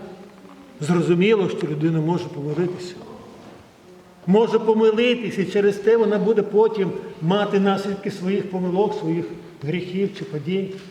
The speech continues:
Але він не забирає ніколи в нас свободи. І через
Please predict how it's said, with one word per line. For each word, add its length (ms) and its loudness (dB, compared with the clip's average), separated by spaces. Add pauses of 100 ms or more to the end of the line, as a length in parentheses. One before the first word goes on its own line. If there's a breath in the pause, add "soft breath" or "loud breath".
(840)
Але 180 0
він 140 2
не 80 0
забирає 420 4
ніколи 400 2
в 100 0
нас 300 -2
свободи. 580 2 (3000)
І 140 -18
через 200 -8